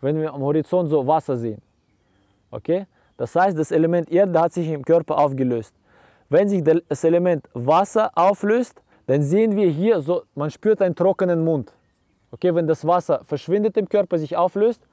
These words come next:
dann hat man den trockenen Mund. Wenn sich dann der Körper entweder durch den Tod oder durch, durch das Einschlafen weiter auflöst, äh, nach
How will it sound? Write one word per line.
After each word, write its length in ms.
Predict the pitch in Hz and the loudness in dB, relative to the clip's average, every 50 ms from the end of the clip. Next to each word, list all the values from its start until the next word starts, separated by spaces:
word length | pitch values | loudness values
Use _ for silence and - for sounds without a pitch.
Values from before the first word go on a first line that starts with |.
| _ _ _ _ _ - | _ _ _ _ _ -8
dann 120 | 127 139 | -4 -2
hat 140 | 175 190 185 | -2 0 0
man 260 | 185 185 175 160 - _ _ _ _ _ _ _ _ _ _ | -2 -4 -4 -6 -10 _ _ _ _ _ _ _ _ _ _
den 180 | - 143 143 135 | -4 -4 -2 2
trockenen 460 | - 190 185 - - 160 151 151 156 | 2 2 2 2 2 0 0 0 2
Mund. 300 | 175 208 247 262 - - _ _ _ _ _ _ _ _ _ _ _ _ _ _ _ _ _ _ _ _ _ _ _ _ _ _ _ _ _ _ _ _ _ _ _ _ _ | 2 0 0 -2 -4 -10 _ _ _ _ _ _ _ _ _ _ _ _ _ _ _ _ _ _ _ _ _ _ _ _ _ _ _ _ _ _ _ _ _ _ _ _ _
Wenn 400 | 131 120 113 127 165 190 220 214 | -10 -4 0 2 2 4 2 2
sich 240 | 180 196 196 175 143 | 0 0 -2 0 2
dann 400 | 147 165 170 170 170 160 156 - - _ _ _ _ _ _ _ _ _ _ _ _ _ _ _ _ _ | 2 2 2 2 0 -4 -6 -12 -18 _ _ _ _ _ _ _ _ _ _ _ _ _ _ _ _ _
der 160 | - 131 147 | -4 -2 -2
Körper 580 | 143 - - 202 233 233 - - 226 233 240 226 - _ _ _ _ _ _ _ _ _ _ | 0 2 2 2 2 2 2 0 0 0 -2 -4 -10 _ _ _ _ _ _ _ _ _ _
entweder 360 | - 151 175 - 180 160 160 | -2 -2 -2 0 0 0 0
durch 180 | 147 160 160 - | 0 0 -2 -2
den 180 | - 165 151 | -2 -4 -2
Tod 220 | - 185 214 226 - | 0 0 0 2 0
oder 100 | 175 151 | 0 0
durch, 200 | 165 165 160 135 | 0 0 0 -2
durch 160 | 147 160 143 | -4 -4 -4
das 200 | - - 143 - | -4 -8 -10 -6
Einschlafen 680 | - 156 170 190 185 - - 170 165 160 - - - 117 - | -4 -4 -4 -4 -4 -2 0 2 2 0 0 -4 -10 -12 -12
weiter 560 | - 117 120 147 165 185 202 - - 202 - | -8 -2 2 2 4 4 2 2 -2 0 0
auflöst, 680 | 190 196 208 - - 202 202 220 262 269 - - _ _ _ _ _ _ _ _ _ _ _ _ _ _ _ _ _ - | 2 0 0 0 0 0 0 2 0 0 -4 -8 _ _ _ _ _ _ _ _ _ _ _ _ _ _ _ _ _ -4
äh, 340 | 127 127 131 127 127 127 123 | -2 0 0 0 0 -2 -2
nach 460 | 127 135 160 185 208 196 - - | -2 0 0 0 0 -2 -4 -12